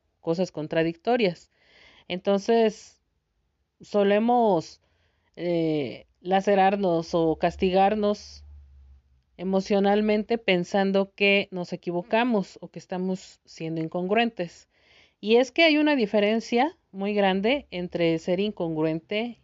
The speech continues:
y, y tener esa dualidad. Los seres humanos, antropológicamente, somos ambiguos.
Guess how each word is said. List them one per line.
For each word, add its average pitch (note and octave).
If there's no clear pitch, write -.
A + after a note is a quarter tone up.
y, D3
y F#3
tener F#3+
esa G3+
dualidad. F3+
Los G#3
seres D#4+
humanos, B3
antropológicamente, F#3+
somos F3+
ambiguos. F#3+